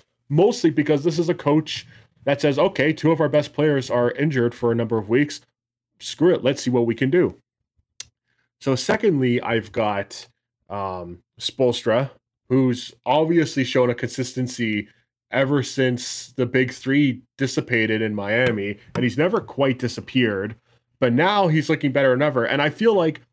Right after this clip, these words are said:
this is a good Heat team, but I feel like if there was a different coach, and I say this as a seventy-sixers fan, if this was Brad Stevens,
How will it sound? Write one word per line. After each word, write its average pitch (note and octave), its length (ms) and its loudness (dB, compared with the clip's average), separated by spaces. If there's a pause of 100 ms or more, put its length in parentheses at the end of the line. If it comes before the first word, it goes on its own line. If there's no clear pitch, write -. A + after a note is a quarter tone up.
this E3 180 0
is A3 140 2
a F#3 100 2 (1120)
good E3+ 180 4
Heat E3+ 300 -2
team, A2+ 260 -2
but A#2+ 100 -2
I C#3 60 0
feel G3+ 240 0
like F3+ 240 2
if D#3 120 -2
there D3 100 2
was C#3 120 2
a B2+ 60 2
different B2+ 340 -4
coach, D3+ 520 0 (180)
and B2+ 100 0
I B2+ 40 2
say B2+ 220 0
this D#3+ 200 2
as D3+ 120 0
a D3 60 -2
seventy-sixers C#3 560 -2
fan, D#3 180 0
if B2 80 -4
this C3 160 -6
was D#3 100 0
Brad B2 300 0
Stevens, C3 480 -2